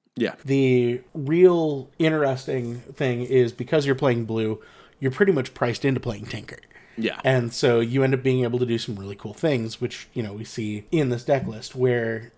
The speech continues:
Speaker 2: you have the ability to bring in the bot out of, uh, out of the sideboard if you want to, or you can play around with the contents of your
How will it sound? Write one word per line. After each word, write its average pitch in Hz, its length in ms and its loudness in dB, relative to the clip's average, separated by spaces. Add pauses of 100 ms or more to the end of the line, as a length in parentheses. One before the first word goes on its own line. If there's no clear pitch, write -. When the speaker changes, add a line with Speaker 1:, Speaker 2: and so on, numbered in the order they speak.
(220)
Speaker 2:
you 120 560 2
have 143 480 4
the 131 100 4
ability 123 460 2
to 110 540 -4 (120)
bring 123 180 4
in 110 120 -2
the 101 40 -6
bot 110 480 -4
out 120 220 2
of, 110 260 -4
uh, 113 300 0
out 127 100 0
of 113 80 -4
the 107 60 -10
sideboard 117 420 2
if 110 140 -8
you 120 60 -4
want 110 280 -6
to, 110 360 -4 (120)
or 139 200 8
you 113 100 2
can 127 140 -6
play 131 220 0
around 113 600 -2
with 117 500 -2
the 131 260 2
contents 135 540 0
of 113 140 2
your 113 420 0